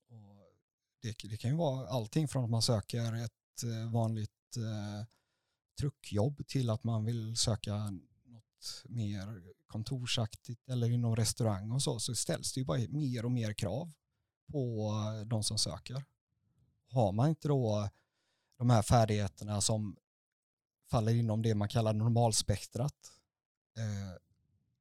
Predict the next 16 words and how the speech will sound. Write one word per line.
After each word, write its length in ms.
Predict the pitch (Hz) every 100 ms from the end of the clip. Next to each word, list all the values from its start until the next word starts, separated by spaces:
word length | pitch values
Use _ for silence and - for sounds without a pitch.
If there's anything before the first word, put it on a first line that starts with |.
| _ -
då 140 | 120
är 80 | 143
man 120 | 123
ju 60 | 117
faktiskt 340 | 120 101 -
förfördelad 580 | 113 - 95 98 123 - _ -
redan 400 | 131 107 98 95
där. 260 | 101 131 - _ _ _ _ _ _ _ _
Det, 520 | 110 110 113 101 87
det 100 | 117
är 40 | 123
någonting 320 | 135 127 110
som 100 | 117
jag 80 | 104
känner 220 | 113 107
är 200 | 104